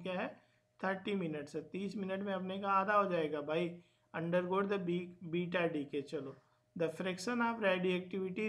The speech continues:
remains after decay ninety minutes, मतलब जब time बीत चुका होगा नाइंटी minutes, तो नाइंटी मिनट्स का क्या मतलब होता है भाई, नब्बे मिनट का मतलब होता है,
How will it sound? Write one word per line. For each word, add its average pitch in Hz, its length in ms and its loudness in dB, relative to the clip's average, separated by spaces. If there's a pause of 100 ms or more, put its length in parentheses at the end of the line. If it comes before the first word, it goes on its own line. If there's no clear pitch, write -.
remains 185 400 -2 (280)
after 170 460 2 (560)
decay 160 520 0 (100)
ninety 220 720 0
minutes, 143 460 -6
मतलब 165 640 -2
जब 190 240 -6
time 202 360 2
बीत 202 260 -2
चुका 196 260 0
होगा 185 280 4
नाइंटी 196 540 -2
minutes, 143 460 -8 (540)
तो 190 60 -2
नाइंटी 175 500 2
मिनट्स 226 320 -2
का 233 140 -4
क्या 226 200 -2
मतलब 170 300 -2
होता 151 200 -6
है 143 60 -4
भाई, 147 120 -4 (100)
नब्बे 170 340 0
मिनट 196 360 0
का 190 100 0
मतलब 170 320 -2
होता 156 380 -6
है, 147 320 -4